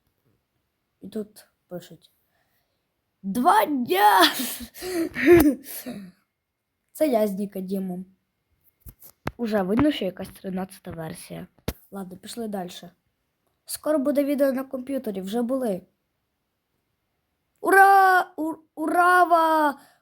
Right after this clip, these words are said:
Пон. <laughs> Це я пон-, помонтував. Ні, це реально, я в іншоці зробив. Ось це до, ось це після. Так, ти що, скачав версію?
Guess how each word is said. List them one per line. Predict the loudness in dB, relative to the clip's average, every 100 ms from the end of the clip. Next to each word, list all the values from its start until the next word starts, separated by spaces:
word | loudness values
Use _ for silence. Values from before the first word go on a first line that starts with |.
| _
Пон. | -8 -8 -10 _ _ _ _ _ _ _ _ 0
<laughs> | 4 6 4 -2 -14 -14 -16 _ _ _ _
Це | -10 -6
я | 0 0 -2 -8 _
пон-, | -10 -10 -10 -18 _ _ _ _ _ _ _ _
помонтував. | -8 -6 -10 -10 -8 -6 -4 -6 -10 _ _ _ _ _ _ _ _ _ _ _ _ _
Ні, | -6 -6 -6
це | -4
реально, | -2 -2 -4 -6 -10
я | -8 -6
в |
іншоці | -4 -8 -6 -10 -10 -14
зробив. | -14 -12 -12 -14 _ _ _
Ось | -8 -4
це | -2
до, | 0 2 2 2 -4 _ _
ось | -14 -12
це | -10 -10
після. | -10 -14 -14 -16 -20 _ _ _ _ _ _ _ _ _ _ _
Так, | -16 -16 _ _ _ _
ти | -12
що, | -6 -6
скачав | -6 -10 -6 -6 -2
версію? | -2 -4 -6 -4 -4 -4